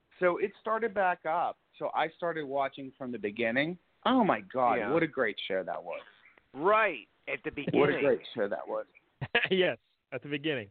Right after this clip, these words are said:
Speaker 2: At the beginning, it
Speaker 3: <laughs>
Speaker 2: was great. But as the seasons went on, the episodes just became more and more absurd to the point where, like,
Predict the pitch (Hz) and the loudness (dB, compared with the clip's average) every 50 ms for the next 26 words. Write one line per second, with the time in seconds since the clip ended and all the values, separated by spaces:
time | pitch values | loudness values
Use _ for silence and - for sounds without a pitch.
0 | _ _ - 175 170 170 180 170 202 170 170 214 240 269 254 208 185 165 151 180 | _ _ -8 -6 -6 -4 -4 -4 -4 0 2 2 2 4 2 0 -2 0 0 0
1 | 196 170 160 151 156 160 180 185 175 143 135 - - 131 151 175 180 147 110 117 | 0 -2 -2 0 2 4 4 4 2 -2 -6 -10 -4 0 0 0 0 -2 -6 -8
2 | 110 135 135 147 160 147 - 151 147 - - - 202 220 226 226 233 202 175 175 | -6 -2 0 0 0 0 -2 -8 -12 -10 -8 -6 -6 -6 -4 -6 -6 -6 -4 -2
3 | 190 185 180 143 151 165 190 208 202 165 139 143 175 185 196 185 - - 202 185 | 0 0 0 2 4 4 4 4 4 0 -2 -2 -2 -2 -4 -8 -6 -4 -6 -4
4 | - 190 180 - 185 180 - - 175 170 165 156 156 160 165 170 180 185 185 185 | -6 -10 -12 -12 -14 -14 -8 -8 -6 -6 -6 -8 -6 -6 -4 -2 0 2 2 2
5 | 196 180 - 170 175 165 165 165 160 165 170 175 175 170 170 170 165 117 147 139 | 2 0 -2 -4 -6 -8 -10 -12 -8 -2 0 2 4 6 6 6 6 4 2 -2
6 | 117 - - - - 180 175 180 180 180 160 - 147 139 139 - - - 165 160 | -4 -10 -16 -8 -2 0 2 2 2 0 -4 -6 -6 -6 -6 -4 -2 0 0 0
7 | 135 131 147 147 143 139 139 | 0 0 2 2 2 2 2